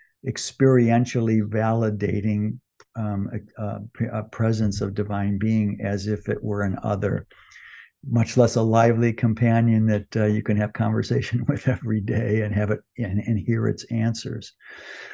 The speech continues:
So in that sense, um, uh, you can't cultivate a relationship with divine being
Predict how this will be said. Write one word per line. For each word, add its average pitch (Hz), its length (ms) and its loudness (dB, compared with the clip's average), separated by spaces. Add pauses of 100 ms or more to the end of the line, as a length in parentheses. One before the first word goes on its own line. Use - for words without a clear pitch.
(140)
So 139 520 10
in 151 140 6
that 151 200 8
sense, 139 460 4
um, 107 380 -2 (180)
uh, 113 280 -2 (1200)
you 127 220 4
can't 165 300 6
cultivate 131 500 4
a 123 40 4
relationship 123 640 2
with 117 100 -6
divine 113 380 2
being 139 480 2